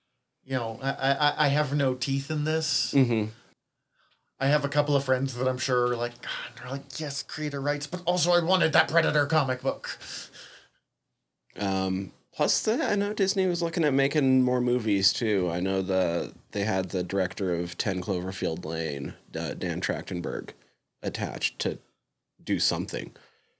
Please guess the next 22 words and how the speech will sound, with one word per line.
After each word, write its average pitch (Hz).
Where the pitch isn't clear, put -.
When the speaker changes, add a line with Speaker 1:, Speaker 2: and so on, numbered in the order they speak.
Speaker 2:
Predator-wise. 60
Speaker 1:
I 165
think 151
it's 139
interesting. 143
I 147
think, 139
as 131
I 135
said, 135
I 131
think 151
Predator 123
has 113
largely 113
been 110
cases 110
of 110
diminishing 107
returns. 117
Speaker 2:
That's -
true. 82